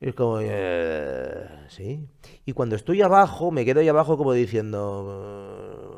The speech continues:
un depresivo muy, muy, muy, muy, muy depresivo, dice, "Vuelvo a coger, venga, voy a coger un poco más". Y coges otra vez un poquito, un poquito, ese,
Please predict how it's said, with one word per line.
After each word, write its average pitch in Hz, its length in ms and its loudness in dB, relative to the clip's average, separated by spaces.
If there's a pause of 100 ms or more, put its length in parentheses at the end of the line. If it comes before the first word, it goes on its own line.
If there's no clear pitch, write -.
(220)
un 151 80 -10
depresivo 147 480 2
muy, 156 240 0
muy, 151 280 -6
muy, 156 260 -10
muy, 147 260 -8
muy 160 240 -8
depresivo, 156 580 -2
dice, 107 300 -2
"Vuelvo 147 280 -2
a 147 40 -6
coger, 151 460 -2
venga, 104 320 -14
voy 120 100 -6
a 127 60 -2
coger 101 240 -8
un 85 100 -14
poco - 180 -14
más". - 220 -20 (380)
Y 139 140 -2
coges 131 340 2
otra 87 160 -10
vez 82 160 -8
un 90 80 -16
poquito, - 400 -20 (120)
un 139 220 -2 (300)
poquito, 101 1300 -6
ese, 95 300 -10